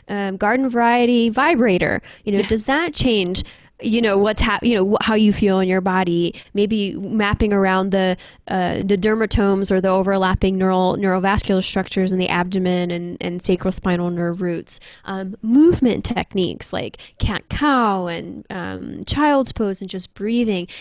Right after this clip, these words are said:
Speaker 1: And of course, definitely re-engaging the pelvic muscles, working on coordination,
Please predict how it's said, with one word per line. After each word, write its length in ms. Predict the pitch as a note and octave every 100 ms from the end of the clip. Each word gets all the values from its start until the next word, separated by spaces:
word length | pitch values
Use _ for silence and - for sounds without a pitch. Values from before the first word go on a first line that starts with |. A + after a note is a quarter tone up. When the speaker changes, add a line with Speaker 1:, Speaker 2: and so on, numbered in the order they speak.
| - -
Speaker 1:
And 240 | A#3 B3 -
of 220 | - -
course, 480 | - D#4+ E4+ C4+ -
definitely 760 | B3+ C4+ C#4 C4 A3 G#3+ G#3
re-engaging 1600 | F#3+ G3 A3 B3+ C4 C4+ - _ _ - A3+ A3 G#3 A3+ A3+ A3
the 80 | G3
pelvic 440 | - G3+ G3+ -
muscles, 520 | F#3 F#3 - F#3 G3+ - -
working 300 | G#3 A3+ G#3+
on 100 | G#3+
coordination, 1040 | - A3+ A#3 A3+ B3 D4 - - -